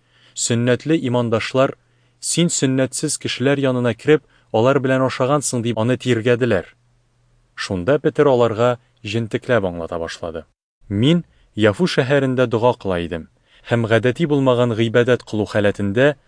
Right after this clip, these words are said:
Аллаһыдан иңгән бер күренешне күрдем. Зур тукымага охшаган бер әйбер дүрт почмагыннан тотып күктән минем яныма төшерелде. Мин аның эченә күз ташладым, һәм җирдә яшәүче дүрт аяклы хайваннар,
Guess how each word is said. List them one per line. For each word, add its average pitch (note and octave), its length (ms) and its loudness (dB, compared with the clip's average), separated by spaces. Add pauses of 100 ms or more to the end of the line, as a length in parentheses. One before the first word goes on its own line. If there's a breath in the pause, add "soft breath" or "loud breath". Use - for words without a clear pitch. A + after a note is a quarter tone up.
(240)
Аллаһыдан A2+ 720 2
иңгән B2+ 320 0
бер A#2+ 160 -2
күренешне B2 580 -2
күрдем. F2+ 400 -6 (600)
Зур E3+ 320 2
тукымага C3 540 0
охшаган B2 420 -2
бер A#2 160 0
әйбер A#2+ 360 0 (280)
дүрт D3+ 320 0
почмагыннан A#2 640 0
тотып - 300 -2 (100)
күктән B2 400 -4
минем B2 280 0
яныма G2+ 360 -2
төшерелде. F2 540 -6 (1040 soft breath)
Мин B2+ 360 0
аның D3 240 2
эченә D3 320 -2
күз - 240 -8
ташладым, F2 480 -6 (320)
һәм A2+ 240 0
җирдә G#2 320 2
яшәүче C3 480 -2
дүрт G#2+ 440 -4
аяклы B2 340 0
хайваннар, G2+ 720 -2